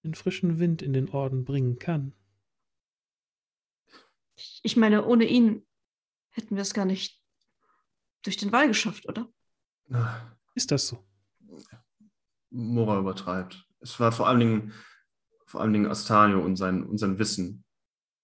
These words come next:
Speaker 3: der uns da durchgebracht hat. Ich
Speaker 1: Astanio ist wer?
Speaker 3: Auch einer meiner Gefährten. Ich weiß nur grad nicht, wo er ist.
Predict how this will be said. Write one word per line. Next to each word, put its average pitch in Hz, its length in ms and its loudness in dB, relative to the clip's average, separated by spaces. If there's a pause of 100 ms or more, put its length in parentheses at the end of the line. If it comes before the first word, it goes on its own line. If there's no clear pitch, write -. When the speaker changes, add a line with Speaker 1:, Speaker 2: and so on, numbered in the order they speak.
(100)
Speaker 3:
der - 260 -8
uns 92 160 -4
da 87 100 -6
durchgebracht 90 560 -8
hat. - 220 -14
Ich - 280 -20 (1300)
Speaker 1:
Astanio 131 520 -2
ist - 160 -8
wer? 156 240 0 (1200)
Speaker 3:
Auch 127 220 2
einer 107 200 0
meiner 104 200 0
Gefährten. 104 680 -2 (720)
Ich - 1700 -20
weiß 113 180 -6
nur 110 100 -4
grad 110 120 -4
nicht, 104 220 -6
wo 104 100 -2
er 90 100 -2
ist. - 400 -6